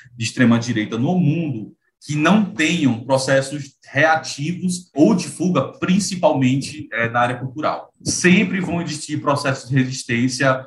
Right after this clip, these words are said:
porque, enfim, a, o consumo cultural, o consumo da arte, ele é uma maneira de se respirar, né, de garantir estar vivo, né? Acho que quando a gente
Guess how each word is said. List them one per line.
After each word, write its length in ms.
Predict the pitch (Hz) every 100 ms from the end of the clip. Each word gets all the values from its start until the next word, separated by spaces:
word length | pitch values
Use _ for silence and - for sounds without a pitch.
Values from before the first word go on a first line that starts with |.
| _
porque, 240 | 151 147 156
enfim, 260 | - 120
a, 240 | 85 82 -
o 80 | 135
consumo 460 | 147 151 185 208 202
cultural, 380 | 175 143 127
o 40 | 131
consumo 320 | 131 - 139
da 180 | 110 98
arte, 560 | 113 135 147 - 107 -
ele 260 | 120 156 151
é 80 |
uma 120 | 151 180
maneira 320 | 180 160 175
de 80 | -
se 120 | 175
respirar, 680 | 170 - 208 131 151 131 -
né, 140 | 123
de 120 | - -
garantir 420 | 127 143 - -
estar 320 | 175 156 107
vivo, 320 | 107 98 90
né? 140 | 92 110
Acho 200 | 123 -
que 60 |
quando 120 | 127 127
a 40 |
gente 300 | 131 131 143